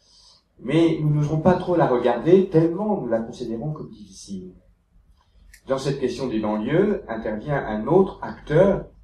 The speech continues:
la première, euh, le premier acteur que j'ai cité, c'est l'Éducation nationale. Il y a un second grand acteur, euh, ce sont, euh,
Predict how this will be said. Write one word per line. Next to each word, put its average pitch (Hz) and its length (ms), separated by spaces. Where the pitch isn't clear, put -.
la 196 80
première, 196 400
euh, - 600
le 95 100
premier 101 300
acteur 110 280
que 110 80
j'ai 95 120
cité, 113 280
c'est - 180
l'Éducation 95 400
nationale. 147 540
Il 104 40
y 101 40
a 101 40
un 98 60
second 131 400
grand 117 200
acteur, 185 560
euh, 95 160
ce 196 200
sont, 170 420
euh, 196 100